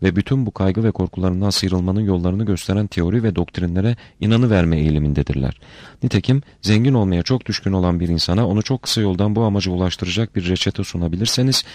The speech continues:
tavsiyelerinize çabucak uymasını bekleyebilirsiniz. Sağlıklı ve uzun yaşam reçeteleri sunan şarlatanların bu kadar çok ve kolay müşteri bulmalarının sırrı burada yatıyor.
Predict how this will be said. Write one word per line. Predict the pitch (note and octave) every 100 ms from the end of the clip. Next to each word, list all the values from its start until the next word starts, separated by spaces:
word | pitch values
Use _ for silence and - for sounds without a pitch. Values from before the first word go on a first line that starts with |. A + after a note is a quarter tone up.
| - -
tavsiyelerinize | A2 G#2 - G#2 F#2 F2+ F2+
çabucak | - B2+ A2 G#2+
uymasını | F#2+ F2 E2+ F#2 F#2
bekleyebilirsiniz. | E2 - D#2+ D#2 E2 - B1+ - - _ _ _ _ _ - - - - -
Sağlıklı | - F#2 F#2+ - C3
ve |
uzun | A2+ G2+ A#2
yaşam | G2 F#2+ F2+
reçeteleri | E2+ - F2 E2 E2+
sunan | G#2 F#2 E2+
şarlatanların | D2+ F2+ F2 E2+ E2+ E2+ G#2+
bu | A#2+
kadar | A#2 G2+
çok | - A#2 A2
ve | F#2+
kolay | - G2 A#2
müşteri | G2 - F#2
bulmalarının | F2+ F2+ F2+ E2+ F#2
sırrı | - F2 E2+ F#2+
burada | F2 D#2
yatıyor. | C#2 C2+ C2 A1+ -